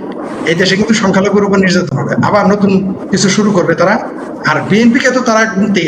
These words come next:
আছে না, এরা তো বিএনপিকে মোলা দেখায় দিচ্ছে নির্বাচনের তালবাহানা করে। ডিসেম্বরকে তারা ফেব্রুয়ারিতে, মার্চে নিয়ে গিয়ে এরা তো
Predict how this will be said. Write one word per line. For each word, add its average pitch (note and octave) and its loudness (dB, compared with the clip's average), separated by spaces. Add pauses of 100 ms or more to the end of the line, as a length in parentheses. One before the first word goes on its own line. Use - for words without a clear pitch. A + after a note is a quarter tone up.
আছে - -2
না, - -4 (440)
এরা E3 0
তো G3+ 0
বিএনপিকে G3+ 2 (340)
মোলা G3+ 6
দেখায় E3+ 2
দিচ্ছে E3+ 0
নির্বাচনের D#3+ 0 (480)
তালবাহানা E3 2
করে। D3 2
ডিসেম্বরকে F#3+ 2
তারা E3+ 2 (340)
ফেব্রুয়ারিতে, F#3+ 2
মার্চে D#3 0
নিয়ে F3 2
গিয়ে C#3+ 2 (420)
এরা A#3 2
তো A3+ 0